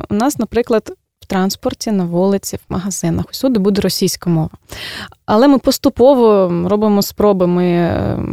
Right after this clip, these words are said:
беремо участь у мовомарафонах, ми заохочуємо людей на заходах і так далі, е, сприяти тому, щоб все-таки українська мова виходила за межі, наприклад, наших навчальних аудиторій, там, де ми займаємося на курсах української мови, а все-таки, е,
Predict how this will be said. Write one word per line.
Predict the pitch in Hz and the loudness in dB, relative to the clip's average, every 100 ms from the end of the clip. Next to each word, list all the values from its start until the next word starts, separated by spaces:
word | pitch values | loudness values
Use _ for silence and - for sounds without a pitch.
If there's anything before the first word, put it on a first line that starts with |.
| - | -4
беремо | 190 190 196 202 | -2 0 2 2
участь | 202 190 196 | 0 -2 0
у | |
мовомарафонах, | 196 196 190 190 - 226 208 - | 0 2 2 0 2 2 2 0
ми | 190 | 0
заохочуємо | 185 185 208 - 196 202 | 0 0 0 0 2 2
людей | 196 190 190 185 - - - | 2 2 2 2 -4 -16 -6
на | 190 190 | -2 0
заходах | 190 190 185 165 - | 2 0 -2 -4 -6
і | |
так | 185 185 | -6 -2
далі, | 196 196 185 180 | 0 2 2 2
е, | 175 - 185 | 0 -2 -4
сприяти | 185 - 202 196 190 | -6 -2 0 2 0
тому, | 185 190 | -2 -2
щоб | - 180 | -2 -4
все-таки | - 190 - 190 | -4 -4 -4 -4
українська | - 196 214 - 208 | 0 2 0 2 2
мова | 202 | 2
виходила | 185 190 214 190 185 180 | 2 0 2 2 2 2
за | 185 | 2
межі, | 180 175 170 | 2 2 -2
наприклад, | 170 - 175 175 | -4 -4 -4 -2
наших | 175 - 180 | -4 -4 -6
навчальних | 170 175 170 165 175 | -4 -4 -2 -2 -2
аудиторій, | 170 175 196 247 | -4 -2 0 0
там, | 269 269 | 0 0
де | 247 | 0
ми | 254 - - - | 0 -4 -12 -4
займаємося | 220 233 226 220 214 208 208 | 0 2 2 2 2 0 -2
на | 202 190 | -2 -2
курсах | 214 - 196 | -2 -2 -4
української | 190 196 196 - 196 | -2 0 0 0 0
мови, | 196 190 - | 2 2 0
а | 196 | -2
все-таки, | - - 233 220 - 196 - - - - - | -2 0 0 0 0 -2 -4 -14 -14 -12 -4
е, | 185 185 - | -2 0 -2